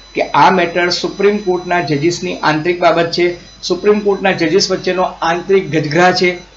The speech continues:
અને ભારતીય જનતા પાર્ટી કે ભાજપ સરકાર આ મુદ્દે પાર્ટિસિપેટ નથી થવા માંગતી અથવા તો એ લડાઈમાં નથી પડવા માંગતી. જે કોઈ બાબત હોય, ભારત સરકારે વિધિવત રીતે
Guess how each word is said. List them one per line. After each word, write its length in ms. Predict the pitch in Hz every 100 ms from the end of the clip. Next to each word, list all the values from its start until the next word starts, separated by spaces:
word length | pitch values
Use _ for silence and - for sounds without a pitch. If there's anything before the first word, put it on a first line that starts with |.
| -
અને 120 | 165
ભારતીય 520 | 170 147 147 214 208
જનતા 300 | 180 175 170
પાર્ટી 380 | 180 170 170 208
કે 100 | 202
ભાજપ 340 | 147 151 160
સરકાર 540 | 165 165 151 185 185 180 - - -
આ 140 | 254 208
મુદ્દે 280 | 220 196
પાર્ટિસિપેટ 580 | 208 180 160 160 185 180
નથી 200 | 160 139
થવા 240 | 156 170 175
માંગતી 380 | 170 165 180
અથવા 340 | 185 - - 208
તો 140 | 208
એ 160 | 196 196
લડાઈમાં 480 | 170 160 170 170 156
નથી 220 | 139 185
પડવા 240 | 185 175
માંગતી. 420 | 180 180 175 208 - 127 - - -
જે 120 | 240
કોઈ 160 | 269 262
બાબત 360 | 180 170 170
હોય, 180 | 165 165 165 - - _ _ _ 131
ભારત 240 | 147 185
સરકારે 600 | 190 185 - 190 196 196 196 - - -
વિધિવત 460 | 131 156 190 190 180
રીતે 420 | 180 185 185 190